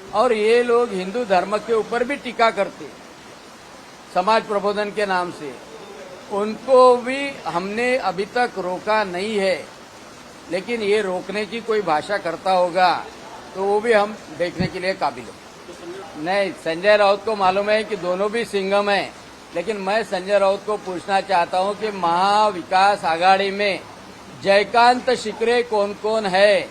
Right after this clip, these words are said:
क्योंकि ये जयकांत शिकरे को ठोकना चाहती है जनता.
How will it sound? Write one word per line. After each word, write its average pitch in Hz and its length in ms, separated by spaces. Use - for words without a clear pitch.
क्योंकि 196 220
ये 233 200
जयकांत 190 600
शिकरे 196 400
को 233 140
ठोकना 185 480
चाहती 185 420
है 208 200
जनता. 156 420